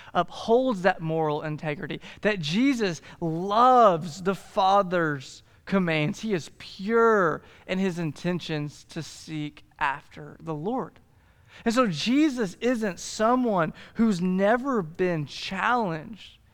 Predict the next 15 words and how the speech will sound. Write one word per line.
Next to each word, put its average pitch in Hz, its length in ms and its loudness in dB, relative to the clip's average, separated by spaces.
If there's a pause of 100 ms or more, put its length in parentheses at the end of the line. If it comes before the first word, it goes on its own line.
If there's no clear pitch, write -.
(340)
but 202 100 0
he's 208 160 -4
faced 254 540 -2
the 214 100 -6
temptations. 156 880 -8
And 165 100 -4
as 220 220 -2
Hebrews 185 400 -8
four 160 340 -10
says, 202 560 -2
that 175 140 -14
he 175 100 -12
sympath-, 196 720 -12
he 175 220 -6
sympathizes 170 880 -4